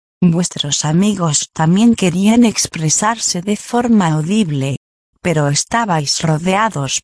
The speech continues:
por un muro protector de figuras luminosas que no permitían que seres espirituales imperfectos se anunciaran,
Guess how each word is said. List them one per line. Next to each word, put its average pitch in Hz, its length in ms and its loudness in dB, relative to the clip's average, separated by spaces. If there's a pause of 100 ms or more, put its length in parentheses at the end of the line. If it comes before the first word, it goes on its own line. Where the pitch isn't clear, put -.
por 165 200 0
un 196 140 4
muro 208 420 6
protector 202 640 -4
de 170 180 -2
figuras 160 760 0
luminosas 160 920 2
que 185 140 0
no 233 180 4
permitían 180 920 0
que 160 160 -4
seres 190 500 0
espirituales 175 1040 -2
imperfectos 175 1080 -2
se - 160 -2
anunciaran, 170 1080 2